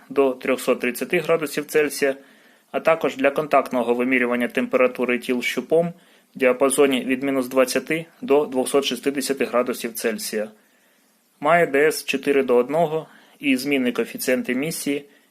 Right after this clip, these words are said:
від нуль цілих однієї десятої до одиниці. Застосовується на кухні, під час приготування їжі на мангалі, в кулінарії тощо. Пірометр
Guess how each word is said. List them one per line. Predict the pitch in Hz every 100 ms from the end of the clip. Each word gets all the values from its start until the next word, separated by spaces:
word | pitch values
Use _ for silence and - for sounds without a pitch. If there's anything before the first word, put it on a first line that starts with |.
| -
від | 127
нуль | 131
цілих | 123 143 127 127
однієї | 123 127 120
десятої | 123 - 156 151 135 120 - -
до | 123 131
одиниці. | 135 123 107 101 - 95 _ _ _ _ _ _ _ _ _ -
Застосовується | 135 - 151 - 160 147 139 139
на | 127 127
кухні, | - 185 190 160 156 - _ _ _ _ _ _ _ _ _ _ _ - -
під | 131 127
час | 147 135
приготування | - 135 127 135 131 127 127 123
їжі | 127 123 120
на | 117
мангалі, | 123 127 139 160 147 135 - _ _ _
в |
кулінарії | - 123 123 127 151 160 135 - -
тощо. | - 123 113 - - - _ _ _ _ _ _ _ _ _ _ - -
Пірометр | - 139 170 175 170 156